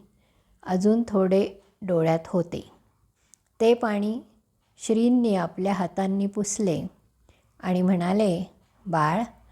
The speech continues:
पेढा मिळाला नाही म्हणून रडतोस काय? मी तुला आणखीन मोठा,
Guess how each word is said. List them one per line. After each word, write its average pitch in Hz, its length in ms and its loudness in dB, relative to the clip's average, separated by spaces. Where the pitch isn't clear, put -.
पेढा 190 320 4
मिळाला 214 460 2
नाही 214 200 -2
म्हणून 220 400 0
रडतोस 170 500 -2
काय? 175 380 -4
मी 226 300 4
तुला 185 200 2
आणखीन 208 680 0
मोठा, 202 380 -2